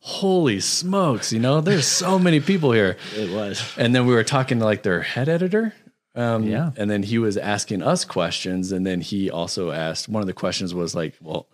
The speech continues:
Speaker 1: how many editors do you guys have?" And it was like, uh,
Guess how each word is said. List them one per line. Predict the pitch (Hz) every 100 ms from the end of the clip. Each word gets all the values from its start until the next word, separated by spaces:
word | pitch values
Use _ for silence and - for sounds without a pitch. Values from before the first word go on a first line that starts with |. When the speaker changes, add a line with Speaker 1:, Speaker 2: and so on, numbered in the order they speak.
| _
Speaker 1:
how | -
many | 95 95
editors | 92 92 90 87
do | -
you | 82
guys | 80 92
have?" | 170 170 - _ _ _ _ _ _ _ _ -
And | 80
it |
was | 78 71
like, | 65 - _ _
uh, | - -